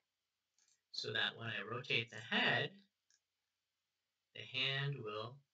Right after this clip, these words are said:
follow the head. In addition to that, we have other options. We can have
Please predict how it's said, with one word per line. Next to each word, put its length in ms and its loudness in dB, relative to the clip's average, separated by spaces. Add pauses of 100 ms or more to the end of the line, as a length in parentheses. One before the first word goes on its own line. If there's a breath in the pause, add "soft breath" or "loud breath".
follow 360 -10
the 60 -8
head. 280 4 (3000)
In 80 -6
addition 420 4
to 120 -2
that, 420 0 (380)
we 80 -10 (100)
have 160 -4
other 220 4
options. 500 2
We 80 -18
can 160 -8
have 260 2